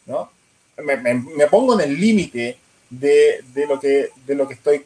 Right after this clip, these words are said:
yo mismo construyendo. Si yo estoy construyendo llegar a ese poder, no yo solo, no, no es una persona, es un colectivo, ya sabemos todo eso,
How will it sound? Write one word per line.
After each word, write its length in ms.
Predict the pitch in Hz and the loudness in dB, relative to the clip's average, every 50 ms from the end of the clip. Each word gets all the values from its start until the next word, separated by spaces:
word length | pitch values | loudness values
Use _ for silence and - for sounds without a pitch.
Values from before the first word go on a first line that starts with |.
| _ | _
yo 200 | - 131 123 143 | -16 -2 -2 -2
mismo 300 | 139 151 170 170 175 170 | -2 0 -2 -2 -2 -2
construyendo. 580 | - 151 139 127 - - 165 220 311 349 277 156 | -2 -4 -6 -6 -10 -10 -8 -8 -6 -6 -6 -8
Si 120 | - - - | -10 -8 -8
yo 80 | 147 | -8
estoy 280 | 147 - _ - 156 151 | -8 -8 _ -10 -10 -8
construyendo 760 | - 156 143 139 - - 131 131 131 160 208 226 220 196 180 | -6 -8 -8 -8 -8 -8 -8 -6 2 4 4 4 4 2 -2
llegar 300 | 147 143 139 139 139 139 | -2 -2 2 2 2 2
a 40 | 139 | 2
ese 160 | - - 131 | -4 -6 -6
poder, 420 | - 131 131 131 135 147 156 - - _ _ _ _ _ _ _ - | 0 4 4 6 6 4 2 0 -6 _ _ _ _ _ _ _ -4
no 120 | 131 131 | 0 0
yo 160 | 127 120 131 120 | 2 2 2 2
solo, 360 | - 170 202 214 156 139 131 | 4 4 4 6 6 4 4
no, 280 | 147 160 165 175 190 180 | 4 4 2 2 2 2
no 100 | 147 147 | 0 0
es 80 | 143 | 0
una 140 | 156 156 147 | 0 -2 -2
persona, 260 | 147 139 - 185 180 | -2 -2 0 0 0
es 120 | 147 - - | 0 0 -2
un 100 | 151 135 | -8 -4
colectivo, 960 | - 147 147 139 - - _ - 220 220 214 208 190 180 170 156 147 - - _ _ _ - | -2 0 0 0 -4 -6 _ -2 0 0 0 0 0 0 2 2 0 0 -4 _ _ _ -4
ya 100 | 160 156 | -2 2
sabemos 420 | - 165 180 190 196 190 175 170 | 4 6 6 6 6 4 2 0
todo 200 | - 202 208 214 | 0 2 4 4
eso, 320 | 220 196 - 135 110 113 | 4 4 2 -2 -6 -8